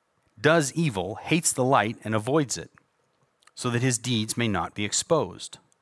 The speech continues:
But anyone who lives by the truth comes to the light, so that his works may be shown to be accomplished by God." And so he says, "This is the judgment."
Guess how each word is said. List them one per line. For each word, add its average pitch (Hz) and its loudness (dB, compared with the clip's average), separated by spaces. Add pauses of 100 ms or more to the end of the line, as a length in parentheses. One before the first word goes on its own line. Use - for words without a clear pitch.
(500)
But 123 2
anyone 143 4
who 127 0
lives 131 2
by 117 2
the 104 -4
truth - -2
comes 202 2
to 117 -6
the 107 2
light, 98 2
so 127 -4
that 120 -2
his 120 -4
works 139 -4
may 123 0
be 113 -6
shown 117 -2
to 113 -12
be 107 -4
accomplished - -4 (500)
by - -6
God." 87 0 (1700)
And 147 0
so 185 4
he 180 6
says, 160 2
"This 196 4
is 160 2
the 202 -4
judgment." 196 0